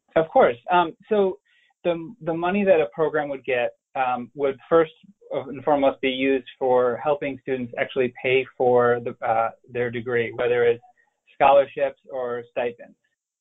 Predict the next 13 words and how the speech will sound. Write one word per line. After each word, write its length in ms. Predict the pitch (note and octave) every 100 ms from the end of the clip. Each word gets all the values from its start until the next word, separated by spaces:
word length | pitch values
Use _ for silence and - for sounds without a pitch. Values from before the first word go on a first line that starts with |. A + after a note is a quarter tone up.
| _ -
Um, 260 | C3 B2+ A#2+ - _ _ _ _ _ -
the 80 |
program 360 | D#3 E3+ E3 F3+
can 100 | F3+
also 340 | D#3 D#3+ D#3+ D#3+ C#3+
do, 500 | C#3+ C#3 C3+ B2+ - _ _ -
uh, 120 | C3+ - E3
the 180 | D3 -
money 420 | D3 D3 C#3 C#3
can 80 | C#3
be 80 | C3
used 360 | C3 C3+ C3+ - -
for 520 | C#3 B2+ B2+ A#2+ A#2+